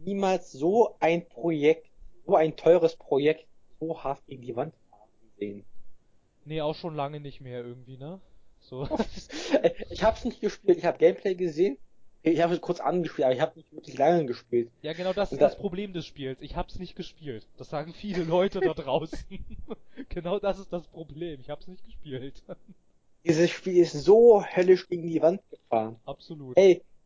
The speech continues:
Speaker 1: man kann sich das jetzt bei Amazon für nur vier Euro bestellen. Für vier Euro. Nee, für sie, ja, für vier Euro plus sieben Euro Versand, aber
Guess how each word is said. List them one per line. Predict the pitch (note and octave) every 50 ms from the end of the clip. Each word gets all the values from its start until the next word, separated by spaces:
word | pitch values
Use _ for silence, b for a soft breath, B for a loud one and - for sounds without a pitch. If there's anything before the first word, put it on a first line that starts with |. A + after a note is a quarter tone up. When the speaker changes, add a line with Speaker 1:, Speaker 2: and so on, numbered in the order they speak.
| _ -
Speaker 1:
man | D3+ -
kann | - F3+ F3+ F#3
sich | F#3
das | - G3 F3 - -
jetzt | D#3 F3+ G3 - - _ -
bei | - -
Amazon | - - E3 G3 G3 F3+ D#3+ B2+ B2 B2 B2
für | - - - -
nur | C#3+ C#3 C#3 -
vier | - - - - G#3 G#3+ A3+ A3+ G3+ -
Euro | - E3+ F#3+ G#3+ G3+ G#3 G3 F3+
bestellen. | - - E3+ - - - - - - - F3+ F#3+ G#3+ G3 F#3+ E3 D3 B2+ C3 - _ _ _ _
Für | - F#3
vier | - - - G#3+ A3 G#3 F#3 D3+
Euro. | E3 G3 G3+ F#3 D3+ C3 A#2+ - _ _ _ _ _ _ _ _ _ _ _ _ _ _ _ _ _ _ _ _ _ _ -
Nee, | C#3+ C#3
für | - D#3 D3+
sie, | C#3 D#3+ F#3+ F#3+ - _ _ _ _ -
ja, | C3+ C#3+
für | - D#3+
vier | - - - F3 G3 F3
Euro | F3+ F#3 F3+
plus | - E3 D#3
sieben | - E3+ E3 E3+
Euro | D#3+ D#3
Versand, | - - D3 C#3 D#3+ D3+
aber | - C3+ C3+ C3+ C3+ B2+ - -